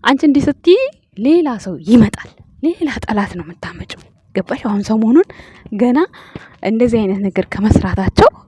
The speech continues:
አፈቅረዋለሁ ብላ የመጣችው ልጅ አይታችኋል፣ ቡታጅራ ላይ ማለት ነው። ሁሉም ለራሱ ነው የሚኖረው፣ ሁሉም ለራሱ ነው የሚያሰፈስፈው። ስለዚህ እንደዚህ አይነት እድሎችን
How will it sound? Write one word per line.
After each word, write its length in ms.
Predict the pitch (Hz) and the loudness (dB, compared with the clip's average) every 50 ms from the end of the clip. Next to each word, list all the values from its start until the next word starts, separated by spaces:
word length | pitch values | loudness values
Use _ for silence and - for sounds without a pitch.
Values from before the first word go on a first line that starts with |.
| _ | _
አፈቅረዋለሁ 600 | - 214 220 240 262 - - 202 196 190 190 190 202 | 2 4 6 6 4 4 2 0 0 2 2 2 2
ብላ 140 | 180 185 202 | 2 2 0
የመጣችው 500 | 202 185 156 - - - - - - - | -2 -4 -4 -2 -2 -2 -2 0 0 0
ልጅ 160 | 202 247 277 | 0 0 0
አይታችኋል፣ 440 | 240 208 - 208 175 - - 170 165 | -2 -2 -2 -4 -6 -8 -8 -8 -6
ቡታጅራ 400 | 175 185 - - 185 156 175 - 147 | -6 -4 -4 -4 -2 -2 -2 -4 -4
ላይ 160 | 160 190 285 | -2 -2 -2
ማለት 240 | 339 - - 165 - | -2 -2 -4 -8 -10
ነው። 100 | 160 170 - _ _ _ _ _ - | -10 -10 -12 _ _ _ _ _ -2
ሁሉም 360 | - - 427 508 539 508 539 440 | 2 4 4 4 4 2 2 2
ለራሱ 500 | 226 208 202 202 226 233 214 208 202 - - 233 | 2 2 2 4 4 4 4 4 4 4 4 4
ነው 140 | 226 190 156 - _ _ _ - | 4 2 0 -6 _ _ _ -4
የሚኖረው፣ 480 | 190 220 226 226 202 208 196 - - - - - - - - - | 2 4 6 6 6 6 4 2 0 -4 -10 -18 -20 -20 -20 -2
ሁሉም 300 | - - 359 453 - 208 | 2 2 4 4 2 0
ለራሱ 380 | 180 175 170 185 180 156 165 - | 0 0 0 0 0 0 0 0
ነው 140 | - 165 - - | 0 -2 -8 -12
የሚያሰፈስፈው። 720 | _ - 185 156 - - - - - - - - - - - _ - - - - - - - - | _ -10 -8 -6 -6 -8 -8 -10 -12 -8 -6 -6 -6 -6 -8 _ -20 -20 -20 -20 -20 -20 -20 -6
ስለዚህ 340 | - - 196 214 226 262 320 | -4 0 2 2 2 2 2
እንደዚህ 260 | 269 208 208 - 214 | 2 0 -2 -2 -4
አይነት 180 | 208 202 185 - | -4 -4 -4 -6
እድሎችን 500 | 185 165 - 208 196 214 202 - - - | -4 -2 0 2 2 2 2 2 -2 -4